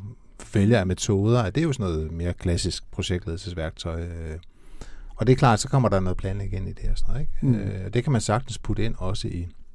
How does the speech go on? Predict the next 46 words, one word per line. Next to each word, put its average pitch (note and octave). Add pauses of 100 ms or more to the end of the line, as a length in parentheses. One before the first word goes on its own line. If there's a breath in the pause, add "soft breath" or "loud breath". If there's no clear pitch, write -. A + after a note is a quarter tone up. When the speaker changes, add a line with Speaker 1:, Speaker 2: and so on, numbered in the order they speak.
(1000 loud breath)
Speaker 1:
i -
en -
backlog E2+
og E2
styre G2
via F2
Scrum F#2
og F2
sprints -
og -
alle E3+
Speaker 2:
Mm. C#3+
Speaker 1:
de F#2
her F2
forskellige F#2+
ting, F2+
ikke? F#2
Men, F2+
men, F#2 (580 loud breath)
men, G2
øh, F2+
men, F#2+
øh, F#2+
men, G2+
men G#2
det C#3+
er D3
nok B2+
noget C3+
af A#2+
det, A#2+
der, F2+
der, F2
der, E2+ (100)
der E2 (140)
er G2
udfordrende, F2 (180)
at G2+
få -
det -
Speaker 2:
Mm. G3+
Speaker 1:
til A#2
at F#2+
spille. F#2 (220)
Øh, F2+ (1160 loud breath)
og, -